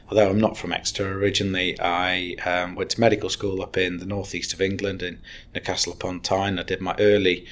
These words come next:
surgical training up there, and then I moved to the southwest of England to do my surgical training in and around Bristol, Exeter, Plymouth,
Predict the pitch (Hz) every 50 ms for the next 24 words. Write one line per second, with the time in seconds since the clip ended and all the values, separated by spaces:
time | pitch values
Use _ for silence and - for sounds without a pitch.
0 | - - - - - - - - - 101 95 - - - 92 - - - 107 104
1 | 101 98 98 98 - - 85 95 92 92 92 - - - 95 95 95 98 95 95
2 | 92 95 98 98 - - - 92 - - - 92 92 90 - - 92 90 - -
3 | 87 95 95 - - 92 92 90 - - - 95 92 90 85 - - - 95 90
4 | - - - - - - - 107 101 101 101 98 98 95 92 92 95 - - -
5 | - - - - - - - - - - - - - - 104 104 101 92 90 90
6 | 87 90 92 92 92 92 95 - - - 101 92 - - - 92 92 90 - -
7 | 87 90 - - - - - - 90 - - 104 104 98 98 98 101 - - -
8 | -